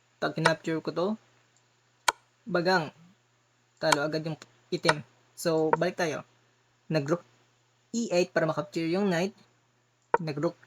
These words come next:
F one para madepensahan yung knight. At saka, siguro mga ganito na. F six. H six.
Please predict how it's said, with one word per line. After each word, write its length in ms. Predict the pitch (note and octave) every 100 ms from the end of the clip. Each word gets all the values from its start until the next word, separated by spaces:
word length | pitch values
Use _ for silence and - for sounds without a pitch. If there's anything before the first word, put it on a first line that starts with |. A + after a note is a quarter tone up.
| _
F 200 | G#3+ -
one 240 | F3 F3 F3
para 160 | E3
madepensahan 680 | D#3+ D#3 D#3+ D#3 D#3 C#3 D#3 F3
yung 160 | F#3
knight. 200 | D3 F#3+ _ _ _ _ _ _ _
At 120 | - F3+
saka, 580 | F3 E3 E3 D#3+ D#3 D3+
siguro 400 | - D#3 D#3+ E3
mga 200 | D#3+ D3+
ganito 280 | D3 D3 D3+
na. 160 | D3 B2+ _ _ _ _ _ _ _ _ - - _ _ _ _ _ _ _ _ _ _ _ _ _ _
F 140 | A#3+ G#3
six. 500 | - G3 - - - _ _ _ _ _ _ _ _
H 340 | - E3+ - - _ _ _
six. 640 | - - G#3+ - - -